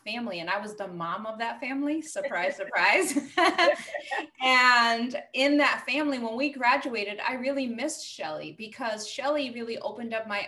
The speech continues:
eyes to something that I am so passionate about that today. So that's how I first met Doctor Jones. I call her Shelley now because she's my friend.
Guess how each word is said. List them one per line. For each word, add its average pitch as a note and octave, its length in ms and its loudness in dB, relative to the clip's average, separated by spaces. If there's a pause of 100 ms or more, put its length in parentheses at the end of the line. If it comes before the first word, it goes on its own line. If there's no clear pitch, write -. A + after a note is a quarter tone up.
eyes A3 300 -4
to A#3 120 -14
something G3+ 520 -12
that F#3 280 -4 (100)
I G#3 460 -2
am G3+ 140 -12
so G3 220 -10
passionate G3 540 -10
about E3+ 340 -8
that - 220 -10
today. C#3 280 -14
So - 180 -18
that's B3 280 0
how C4 120 -4
I G3 140 0 (160)
first A3+ 420 -10
met F3+ 460 -10
Doctor F3+ 300 -8
Jones. F#3 320 -4
I G#3 260 -2
call A#3 260 -2
her D4 160 0
Shelley C#4+ 380 -2
now C#4 180 0
because A#3 400 -6
she's G3 220 -14
my E3+ 160 -10
friend. F#3 460 -8